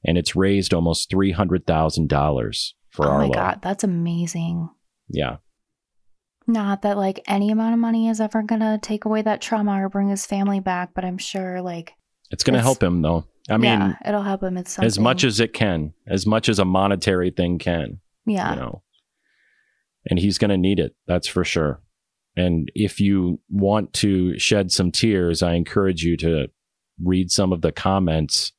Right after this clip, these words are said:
Speaker 1: on that page, like from Farmstead Preschool in Cedar Falls,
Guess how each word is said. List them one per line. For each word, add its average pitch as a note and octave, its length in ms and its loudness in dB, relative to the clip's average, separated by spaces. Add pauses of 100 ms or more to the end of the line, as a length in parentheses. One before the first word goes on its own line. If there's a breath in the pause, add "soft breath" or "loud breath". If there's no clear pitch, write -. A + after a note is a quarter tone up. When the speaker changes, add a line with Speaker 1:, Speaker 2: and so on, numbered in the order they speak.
(720)
Speaker 1:
on F2 240 2
that D#2 220 0
page, C#2+ 540 0
like D#2+ 260 2
from D2+ 440 0 (120)
Farmstead F2+ 600 0
Preschool D#2 720 0 (440)
in D#2+ 140 0
Cedar F2 300 2
Falls, D#2 680 0